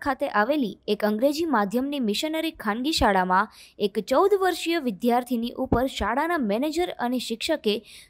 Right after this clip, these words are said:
દુષ્કર્મ આચરી વિદ્યાર્થીનીને ગર્ભવતી બનાવી દીધી હોવાનો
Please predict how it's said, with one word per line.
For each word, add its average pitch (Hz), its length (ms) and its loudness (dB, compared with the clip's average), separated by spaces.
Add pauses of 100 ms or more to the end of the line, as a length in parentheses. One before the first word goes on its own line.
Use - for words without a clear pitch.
દુષ્કર્મ 403 560 2
આચરી 247 440 0
વિદ્યાર્થીનીને 226 920 -2
ગર્ભવતી 196 560 0
બનાવી 208 320 0
દીધી 202 260 -4
હોવાનો 208 340 0